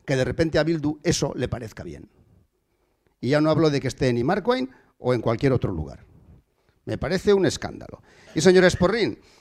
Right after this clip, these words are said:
usted, usted estaba muy en contra de la subida del año pasado. Este año, por lo visto, ha visto la luz. Ha visto la luz, le ha iluminado el Altísimo y ha decidido que ahora sí,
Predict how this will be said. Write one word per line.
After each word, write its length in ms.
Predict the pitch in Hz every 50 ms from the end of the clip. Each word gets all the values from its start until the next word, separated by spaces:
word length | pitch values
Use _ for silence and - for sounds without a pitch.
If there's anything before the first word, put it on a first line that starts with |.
| _ _ _
usted, 640 | - 156 151 - 247 247 226 208 220 - - - _ _ _ _ _ _ _ _ _ _ -
usted 240 | - 120 - - 196
estaba 280 | 175 - 180 175 180 180
muy 260 | 190 220 277 302 262
en 140 | 196 151 -
contra 340 | - 139 127 123 - 120
de 100 | 113 117
la 100 | 117 113
subida 360 | - - 123 120 135 131 113 107
del 120 | 113 113
año 180 | 107 104 101 -
pasado. 320 | - - - 80 - - - _ - - - _ _ _ _ _ _ _ _ _ _ _ _ _ _ _ _ _ _ _ _ _ _ _ _ -
Este 280 | - 151 139 - 180 175
año, 300 | 180 196 196 196 190 -
por 260 | - - - 135 120
lo 80 | 113
visto, 240 | 120 151 - - -
ha 60 | 151
visto 260 | 131 123 117 - - 110
la 100 | 107 123
luz. 280 | 180 196 - - - - _ _ _ _ _ _ _ _ _ _ _ _ _ _ _ _ _ _ -
Ha 100 | - 113
visto 300 | - 107 - - - 127
la 80 | 156
luz, 420 | 202 254 294 339 - - 113 - - - _ _ _ - - _ _ - - - _ _ _ _ -
le 140 | - 110 113
ha 40 | 117
iluminado 540 | 120 127 139 139 147 147 156 180 220 285 294
el 100 | 196 190
Altísimo 640 | 196 190 196 254 233 - - 226 233 254 294 349 - _ - - - -
y 80 | -
ha 80 | 131 131
decidido 460 | 151 143 123 143 160 170 196 208 -
que 100 | - 139
ahora 200 | 139 143 170 151
sí, 320 | - - 180 135 - -